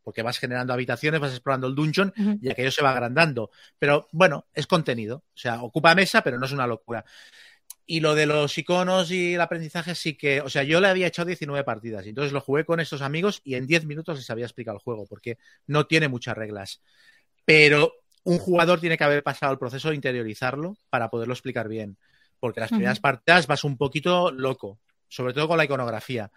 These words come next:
Speaker 1: Ahora, merece la pena absolutamente, ¿eh? Me parece que es súper satisfactorio y te da la sensación de un dungeon crawler tocho,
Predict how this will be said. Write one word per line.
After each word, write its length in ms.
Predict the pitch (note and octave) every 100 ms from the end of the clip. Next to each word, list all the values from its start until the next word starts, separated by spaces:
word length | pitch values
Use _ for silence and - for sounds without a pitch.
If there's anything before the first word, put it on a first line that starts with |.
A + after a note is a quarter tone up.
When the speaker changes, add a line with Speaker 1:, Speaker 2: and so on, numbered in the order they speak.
| _ - -
Speaker 1:
Ahora, 280 | C3+ A#2
merece 360 | G#2+ A#2 B2 D#3
la 100 | C#3
pena 160 | C#3+ D#3
absolutamente, 800 | C#3 B2 B2 A#2+ A2+ A2 G2
¿eh? 20 | C3
Me 140 | B2
parece 180 | A#2+ C3
que 220 | C#3 D#3
es 280 | D#3+ - -
súper 500 | - - E3+ D#3+ E3
satisfactorio 880 | B2+ C3 B2 - G#2+ - D3 E3+ G3
y 120 | C#3
te 140 | B2+ C3+
da 100 | D#3
la 80 | E3
sensación 500 | E3+ D3+ - B2 - _ _ _
de 100 | -
un 80 | D#3+
dungeon 320 | E3+ D3+ D#3
crawler 540 | C#3 C#3 B2+ B2 A#2+ - _ _ -
tocho, 500 | F3 F#3 - C#4 D4+